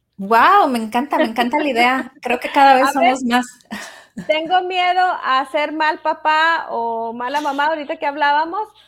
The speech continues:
Speaker 2: Bueno,
Speaker 1: Ajá.
Speaker 2: vamos viendo cuáles son las funciones. Claro, desde el ideal, eh,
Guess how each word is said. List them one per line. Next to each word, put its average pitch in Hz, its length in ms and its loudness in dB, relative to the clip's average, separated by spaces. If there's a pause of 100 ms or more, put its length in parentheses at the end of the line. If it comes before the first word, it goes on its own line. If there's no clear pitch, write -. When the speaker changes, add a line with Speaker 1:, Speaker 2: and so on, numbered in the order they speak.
(140)
Speaker 2:
Bueno, 240 280 -4
Speaker 1:
Ajá. 202 100 -10
Speaker 2:
vamos 262 460 -4
viendo 294 640 -4 (560)
cuáles 240 300 -2
son 233 240 -8
las 240 200 -8
funciones. 277 680 -6 (640)
Claro, 339 340 0
desde 240 380 -2
el 240 100 -6
ideal, 262 680 -2 (260)
eh, 190 640 -12